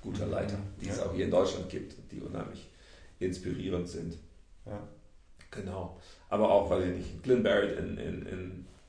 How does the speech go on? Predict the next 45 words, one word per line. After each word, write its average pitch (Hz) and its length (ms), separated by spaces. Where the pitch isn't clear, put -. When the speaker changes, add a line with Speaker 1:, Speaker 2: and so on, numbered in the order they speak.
Speaker 1:
äh, - 40
Großbritannien, 95 520
Manchester, 85 460
Speaker 2:
Mhm. 95 180
Speaker 1:
ist - 240
ein - 180
sehr, - 240
sehr - 120
inspirierender 90 440
Leiter, 90 520
wo 101 80
man 92 200
merkt, 92 240
wenn 95 100
man 90 80
mit 90 100
ihm 95 160
redet 101 440
und, - 320
und 90 100
die 87 80
Gemeinde 90 360
erlebt, 87 580
okay, - 320
wow, 92 200
das - 160
ist - 200
nochmal, - 360
der - 140
kommt 101 220
einfach 90 220
von 95 140
einer 87 120
anderen 95 240
Richtung 95 360
und - 160
von 87 140
einem 87 120
anderen 87 300
Ansatz, - 380
von, 143 160
von 113 140
einem 95 120
anderen 87 220
Stern. 92 400